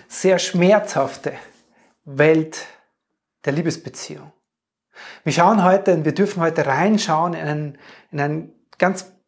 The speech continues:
persönliches, praktisches Beispiel aus Klienten von mir, die immer wieder sich im gleichen Beziehungskonflikt, Kreislauf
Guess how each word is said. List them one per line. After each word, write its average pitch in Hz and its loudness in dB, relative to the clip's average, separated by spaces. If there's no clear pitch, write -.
persönliches, 180 2
praktisches 160 -2
Beispiel 185 -2
aus 147 -4
Klienten 165 0
von 143 -6
mir, 175 -4
die 190 2
immer 247 2
wieder 196 2
sich 175 -12
im 170 -10
gleichen 214 -2
Beziehungskonflikt, - -8
Kreislauf 165 2